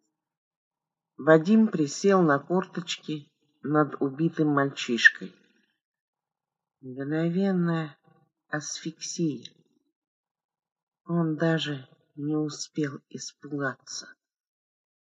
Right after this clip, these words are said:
сочувственно прошептал эксперт. Вадим осмотрел комнату.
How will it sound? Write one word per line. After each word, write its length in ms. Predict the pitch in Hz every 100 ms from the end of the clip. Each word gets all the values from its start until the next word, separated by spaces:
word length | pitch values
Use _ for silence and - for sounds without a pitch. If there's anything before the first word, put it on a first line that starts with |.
| _ _
сочувственно 1000 | - - 139 - 156 147 - 135 139 131
прошептал 800 | - - 135 135 - - 123 123
эксперт. 560 | 123 - - 113 101 _ - - _ _ _ _ _ _ _ _ _ _ _ _ _ _ _ _ _ _ _
Вадим 460 | - 151 175 254 277
осмотрел 640 | 226 - 156 156 180 202
комнату. 680 | 190 139 127 110 104 - -